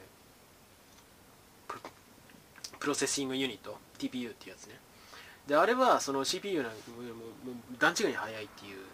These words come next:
あの、Googleがすでにとっくの昔に、まあ、内製してるやつですよね。で、あれをGoogle、あの、ジーシーピーでクラウドベースで使えるっていう状況になってますから、まあ、もちろんオンプレで、あの、サーバー立てるときに、いや、我が社も、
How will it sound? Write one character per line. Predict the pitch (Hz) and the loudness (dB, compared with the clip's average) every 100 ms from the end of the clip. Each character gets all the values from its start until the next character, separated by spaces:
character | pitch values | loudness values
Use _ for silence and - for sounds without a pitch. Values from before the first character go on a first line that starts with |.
| - | -14
あ | |
の、 | 127 | -6
Google | 127 147 151 | -2 2 4
が | 139 | 4
す | - | 2
で | 131 | -4
に | |
と | - | -6
っ | 117 | -6
く | |
の | 131 | -4
昔 | 127 123 | -4 -6
に、 | 120 117 - - - | -8 -12 -14 -16 -8
ま | |
あ、 | 123 | 2
内 | 123 131 | 4 4
製 | 127 117 | 0 -2
し | - | -2
て | |
る | 110 104 | -4 -12
や | - | -14
つ | - | -14
で | 98 | -14
す | |
よ | - | -14
ね。 | - - - - - - | -16 -20 -20 -20 -14 2
で、 | 180 | 6
あ | 190 | 6
れ | |
を | 247 190 | 6 6
Google、 | 180 202 220 220 214 - - | 4 4 0 -2 -4 -8 -2
あ | 151 | 0
の、 | 143 | 2
ジ | 180 | 0
ー | |
シ | 208 | 0
ー | |
ピ | 208 | -2
ー | 208 | 0
で | 135 135 120 | 4 4 2
ク | 143 | 0
ラ | |
ウ | 165 | 2
ド | 175 175 | 2 0
ベ | 165 175 | 0 -2
ー | |
ス | - | -2
で | 117 110 - | -6 -8 -8
使 | - 165 | 2 4
え | 165 | 6
る | 180 | 2
っ | |
て | - 120 | -2 -10
い | |
う | |
状 | 107 | -10
況 | 101 101 | -12 -8
に | |
な | 123 | -6
っ | 139 | -6
て | 107 | -8
ま | |
す | 92 | -12
か | - | -12
ら、 | 101 95 - - - - - - - - - - - - - - - 160 | -12 -14 -16 -14 -10 -8 -6 -8 -10 -12 -14 -16 -18 -20 -20 -20 -14 -4
ま | 151 135 | 0 0
あ、 | 311 | -2
も | 320 | -2
ち | 247 | 2
ろ | 170 | 4
ん | |
オ | 196 | 4
ン | |
プ | - | 4
レ | 233 | 2
で、 | 233 202 117 - - - - | 4 2 2 -4 -20 -20 -14
あ | 131 | -6
の、 | 131 | 2
サ | 151 | 4
ー | |
バ | 151 | 4
ー | |
立 | 160 | 4
て | 170 | 2
る | 156 | 2
と | 135 | 0
き | 127 | -4
に、 | 127 120 113 | -4 -4 0
い | |
や、 | 135 117 | 2 4
我 | 120 | 4
が | 139 | 4
社 | 131 120 | 2 -2
も、 | 104 | -8